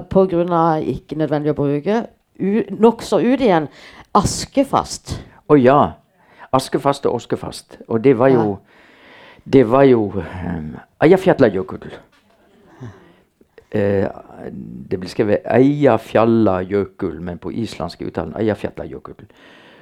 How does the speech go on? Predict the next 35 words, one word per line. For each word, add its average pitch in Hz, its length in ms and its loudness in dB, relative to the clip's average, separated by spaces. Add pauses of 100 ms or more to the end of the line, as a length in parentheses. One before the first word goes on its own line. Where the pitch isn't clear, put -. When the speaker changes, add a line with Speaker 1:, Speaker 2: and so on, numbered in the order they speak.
(420)
Speaker 2:
Og - 100 -6
det 110 60 0
er 104 40 2
lett 107 220 0
for - 80 -8
en 78 80 -10
sogning 82 320 -12
å 64 80 -12
si, - 180 -12
for - 140 -12
de 85 100 -12
snakker 101 320 -4
sognamål 104 540 -4
på 80 240 -14
Island. - 400 -10 (180)
<laughs> - 1800 -8
Sånn 95 280 -8 (420)
rimelig. 110 320 0 (720)
Men 156 360 4 (200)
det 139 160 4
var 135 160 4
i, 123 400 4 (560)
nå 113 160 -2
begynte 123 240 -2
jeg - 40 -10
å 85 120 -12
snakke 90 240 -8
sogning 92 360 -6
automatisk. 90 680 -10 (220)
<laughs> - 180 -18 (1040)
Eh, 110 240 4
det 127 140 6
var 127 160 4
i, 117 420 2
eh, 101 440 0